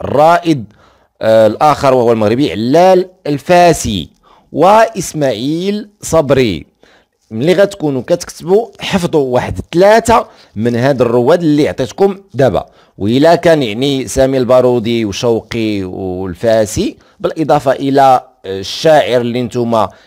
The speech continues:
كتحلوا القصيدة ديالو فيكفي ثلاثة، بالإضافة إلى داك الشاعر اللي نتوما كتحلوا القصيدة فغادي تكونوا أربعة، ماشي واحد وماشي جوج الإخوان. إذا غندوز إلى، آه، آه، رواد ديال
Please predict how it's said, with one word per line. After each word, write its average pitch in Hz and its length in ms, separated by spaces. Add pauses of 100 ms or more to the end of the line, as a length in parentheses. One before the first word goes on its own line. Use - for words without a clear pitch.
(120)
كتحلوا 120 400
القصيدة 110 520
ديالو 107 440 (200)
فيكفي 127 1200 (280)
ثلاثة، 120 560 (340)
بالإضافة 139 500
إلى 120 180
داك 117 120
الشاعر 117 280
اللي 113 140
نتوما 104 220
كتحلوا 98 400
القصيدة 107 460 (260)
فغادي 117 280
تكونوا 127 400 (220)
أربعة، 92 380
ماشي 143 500
واحد 143 360 (340)
وماشي 175 540 (500)
جوج 156 220
الإخوان. 120 460 (680)
إذا 170 140
غندوز 190 300
إلى، 175 260
آه، 113 1500
آه، - 20
رواد 135 560
ديال 135 420